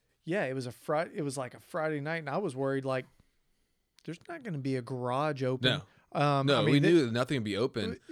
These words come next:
Speaker 1: And so we were thinking, "What, are we gonna stay here for two days till a garage opens up?" Or,
Speaker 2: Oh,
Speaker 1: like,
Speaker 2: yeah.
Speaker 1: "What's, what's gonna go on?"
Speaker 2: Yeah, and, and I, I was like, somehow I got the idea. I was like, "Dude,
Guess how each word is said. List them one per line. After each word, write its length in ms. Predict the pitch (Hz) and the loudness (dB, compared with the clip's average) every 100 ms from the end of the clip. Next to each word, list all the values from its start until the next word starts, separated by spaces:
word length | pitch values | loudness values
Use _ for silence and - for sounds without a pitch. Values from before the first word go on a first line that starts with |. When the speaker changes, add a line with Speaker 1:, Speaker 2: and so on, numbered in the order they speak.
| 311 - _ _ - | -18 -20 _ _ -4
Speaker 1:
And 160 | 175 | -2
so 100 | 151 | 2
we 120 | 170 202 | 4 4
were 100 | 175 | 4
thinking, 320 | 190 156 151 - | 2 0 -4 -2
"What, 160 | 180 | 0
are 40 | 170 | 2
we 100 | 160 | 2
gonna 140 | 151 | 0
stay 160 | 127 151 | 0 0
here 120 | 156 | 0
for 140 | - | -4
two 200 | 131 180 | -6 -2
days 280 | 151 147 160 | 0 0 0
till 140 | - 143 | -2 -4
a 40 | |
garage 520 | 127 120 120 147 165 | -4 -6 -2 -2 -2
opens 460 | 175 - 175 180 160 | -4 -4 -4 -4 -4
up?" 220 | 180 190 | -4 -2
Or, 60 | 156 | -2
Speaker 2:
Oh, 40 | |
Speaker 1:
like, 180 | 139 127 | 0 0
Speaker 2:
yeah. 120 | 104 135 | 0 0
Speaker 1:
"What's, 200 | 156 - | 0 -2
what's 260 | 165 151 | -4 -4
gonna 180 | - 160 | -4 -6
go 240 | 135 131 127 | -4 -4 -4
on?" 280 | 156 117 104 _ _ | -6 -8 -12 _ _
Speaker 2:
Yeah, 240 | 110 113 104 | -6 -2 -2
and, 200 | 107 113 - | -2 -6 -6
and 140 | 117 113 | -4 0
I, 260 | 123 131 - - - - - | 2 2 0 -10 -14 -14 -6
I 200 | 104 120 | -2 0
was 160 | 117 | 0
like, 360 | 107 95 90 - _ _ _ _ _ _ _ _ _ _ - - | -2 -4 -6 -12 _ _ _ _ _ _ _ _ _ _ -20 -14
somehow 460 | - 110 117 131 | -8 -4 0 2
I 80 | 120 | 2
got 180 | 120 117 | 2 0
the 100 | 127 | 2
idea. 300 | 110 110 107 | 2 2 0
I 20 | 98 | 0
was 100 | 95 | -2
like, 200 | 95 90 | -4 -2
"Dude, 260 | 107 104 | -2 -2